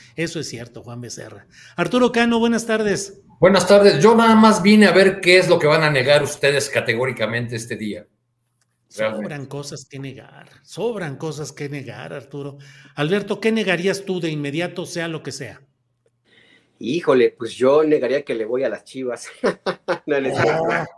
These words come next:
Speaker 3: No, pero
Speaker 1: ¿A
Speaker 3: sí le
Speaker 1: cuál?
Speaker 3: voy a la Chiva, la verdad. No, pues la verdad que este es un, todo un tema, ¿no? El, este compañero,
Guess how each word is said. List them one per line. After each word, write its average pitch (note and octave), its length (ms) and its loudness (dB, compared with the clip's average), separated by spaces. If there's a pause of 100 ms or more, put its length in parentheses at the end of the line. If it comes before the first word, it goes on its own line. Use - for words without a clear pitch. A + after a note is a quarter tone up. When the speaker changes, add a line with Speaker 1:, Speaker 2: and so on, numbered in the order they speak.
(1600)
Speaker 3:
No, C#3 180 -6
pero C3+ 140 0
Speaker 1:
¿A - 20 4
Speaker 3:
sí B2+ 120 -2
le D3 60 4
Speaker 1:
cuál? - 20 4
Speaker 3:
voy C#3+ 100 0
a C3+ 40 -2
la A2+ 160 -6
Chiva, A#2+ 280 -8
la G#2 100 -10
verdad. A2+ 320 -8
No, G3+ 240 -6
pues C#3+ 200 -10
la C3+ 100 -2
verdad D#3+ 280 -4
que D#3+ 280 -4 (440)
este C3 300 -12
es D3 100 -14
un, E3 140 -6
todo D3 200 0
un D#3 160 -4
tema, B2 400 0
¿no? A#2 320 -4
El, G#2 200 -8
este A2+ 360 -10
compañero, G2+ 920 -6